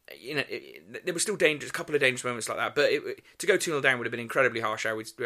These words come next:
how we played that second half. But really, when they go away from this game, Coventry will look at that chance as the one where they blew the game, really.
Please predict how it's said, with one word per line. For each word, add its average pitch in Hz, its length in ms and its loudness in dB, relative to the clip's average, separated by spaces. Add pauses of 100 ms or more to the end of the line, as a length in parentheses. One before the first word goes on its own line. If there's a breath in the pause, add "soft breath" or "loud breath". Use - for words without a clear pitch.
how 117 80 -2
we 113 100 -2
played 113 200 -4
that - 140 -4
second 117 220 -6
half. 113 120 -4
But 127 140 0
really, 127 320 4 (440 loud breath)
when 135 180 4
they 123 80 4
go 127 120 8
away 117 220 4
from 113 140 -8
this 110 100 -6
game, 110 160 0
Coventry 113 380 -4
will 110 80 -4
look 113 100 -4
at 87 80 -4
that 110 160 0
chance 107 260 -6
as 110 60 -8
the 113 80 -6
one 107 160 -6
where 107 100 -6
they 110 60 -2
blew 113 180 -6
the 110 60 -8
game, 110 220 0
really. 110 240 -10